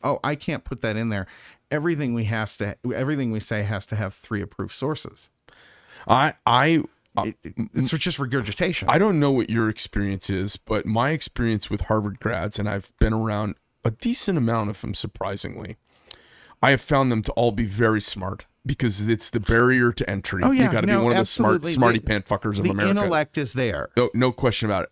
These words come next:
Speaker 2: And I have also found them to all be very vacant of critical reason.
Speaker 1: Conformist.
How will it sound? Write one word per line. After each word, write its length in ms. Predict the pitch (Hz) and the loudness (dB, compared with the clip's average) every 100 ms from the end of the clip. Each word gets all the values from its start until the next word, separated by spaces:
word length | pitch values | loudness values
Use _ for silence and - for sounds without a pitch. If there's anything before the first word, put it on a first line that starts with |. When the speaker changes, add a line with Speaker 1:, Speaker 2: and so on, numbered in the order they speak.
| - | -4
Speaker 2:
And 140 | 120 | 0
I 60 | 113 | 0
have 120 | 117 - | 0 4
also 480 | 123 131 120 107 - - _ | 4 4 0 0 -2 -16 _
found 320 | - 123 120 | -2 0 2
them 100 | 110 | 0
to 120 | 104 - _ | -2 -8 _
all 440 | - 131 113 107 - - | 0 2 4 0 -2 0
be 140 | 117 | 0
very 340 | 104 120 120 | 4 4 4
vacant 640 | 117 117 113 113 107 98 - - _ | 2 -2 -4 -4 -6 -8 -12 -16 _
of 160 | 104 - | -8 -6
critical 480 | - 117 104 - 110 | -4 -2 -2 -4 -4
reason. 460 | 110 120 - 104 - - | -4 -6 -6 -10 -16 -6
Speaker 1:
Conformist. 760 | 147 - 147 139 101 - - | -4 -4 -4 -2 -4 -8 -12